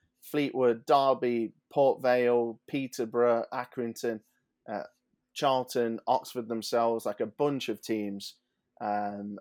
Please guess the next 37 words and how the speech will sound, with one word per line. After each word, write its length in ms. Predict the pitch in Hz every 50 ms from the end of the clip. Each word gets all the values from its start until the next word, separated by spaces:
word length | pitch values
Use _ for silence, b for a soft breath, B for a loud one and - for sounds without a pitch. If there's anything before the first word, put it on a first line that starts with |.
| - -
over 180 | 113 120 110 107
the 140 | 107 107 107
last 400 | 107 107 104 98 - - - _ -
eight 260 | 117 113 110 - -
games. 380 | - 107 104 101 101 101 101 -
They, 120 | 110 95 - -
they've 220 | 120 113 104 -
done 220 | 131 127 120 120 123
really, 300 | 127 135 131 123 123 123
really 280 | 123 123 120 120 113
well. 340 | 113 113 110 104 101 98 - _ _ _ _ _ _ _
Not 280 | - 139 147 - - -
perfect, 540 | 170 151 147 139 - 147 147 - - - -
but 120 | - 110 - 110
really, 280 | 117 123 123 120 117
really 240 | 110 113 110 110 104
well. 320 | 104 107 104 104 101 - _ _ _ _ _ _ _ -
And, 280 | 113 104 101 101 101 101
uh, 260 | 101 101 101 101 - -
yeah, 260 | 113 120 117 104 98
the 260 | 90 110 107 104 101 - _ _ _
last 540 | - 117 123 131 131 - - - - - - _ _ -
time 300 | - 135 127 123 117 117
we 220 | 117 123 127 120 - -
had 160 | 131 135 135 - -
them 340 | 123 120 117 117 113 104 - _ _ _ _ _ _ _ _ _ _
on 140 | - 123 120
a 60 | 113
treble, 440 | - - - 170 170 160 143 120 107
Tom, 340 | - - 113 104 113 139 143
it 140 | 131 120 -
was 200 | 123 117 113 - -
to 100 | 127 120
lose 340 | 135 156 156 151 139 131
against 320 | 143 147 147 143 139 - -
Bolton, 560 | 147 135 135 135 - - 123 107 110 123 120
and 240 | 110 104 107 107